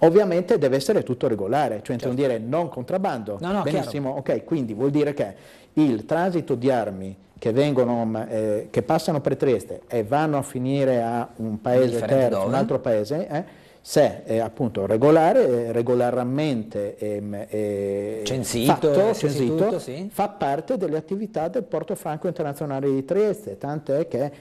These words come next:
Speaker 1: come merci quelle armi potrebbero rimanere anche in deposito nel porto, mm, eh, di Trieste. Quindi non c'è irregolarità su questo. La neutralità è una cosa appunto che riguarda il nostro Stato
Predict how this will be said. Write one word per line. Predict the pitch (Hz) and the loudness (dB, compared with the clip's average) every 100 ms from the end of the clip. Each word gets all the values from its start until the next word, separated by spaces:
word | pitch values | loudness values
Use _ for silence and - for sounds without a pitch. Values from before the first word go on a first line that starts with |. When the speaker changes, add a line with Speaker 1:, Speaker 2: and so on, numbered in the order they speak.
| - - | -20 -4
Speaker 1:
come | 131 135 135 | 2 4 4
merci | 143 135 123 123 185 | 4 4 2 2 0
quelle | 175 131 131 | 2 4 4
armi | 143 156 | 2 0
potrebbero | 131 - 127 131 131 | -2 -2 0 2 2
rimanere | 127 120 117 135 | 0 -2 -2 -2
anche | 131 123 151 | -4 -6 -6
in | |
deposito | 147 147 113 120 139 180 | -4 -4 -4 -2 -2 -2
nel | 170 | -2
porto, | - 120 123 156 147 | -2 -2 0 0 0
mm, | 135 | 0
eh, | 127 117 113 107 | 0 0 2 0
di | 110 | -4
Trieste. | 117 143 170 - - - - - - | -2 2 4 2 -8 -14 -20 -20 0
Quindi | 165 156 | 4 4
non | 131 120 | 2 0
c'è | 175 175 - | 2 2 0
irregolarità | 123 123 117 117 113 110 107 120 117 - | 2 4 4 4 2 0 -2 -4 -6 -10
su | - - 123 | -10 -2 -2
questo. | 107 98 - 90 90 - - - - | 0 -4 -6 -6 -8 -12 -20 -8 2
La | 131 | 4
neutralità | 131 123 139 151 170 165 175 202 | 4 2 4 4 4 4 4 4
è | 131 | 2
una | 123 117 | 0 -2
cosa | 131 139 | 0 0
appunto | 143 - 147 131 110 | 0 -2 -4 -4 -2
che | 127 | 0
riguarda | 123 143 151 143 | 0 0 0 0
il | 117 | -2
nostro | 113 151 175 - 113 | -2 -2 -2 -4 -6
Stato | - 107 90 - 127 196 | -8 -10 -12 -4 -2 -2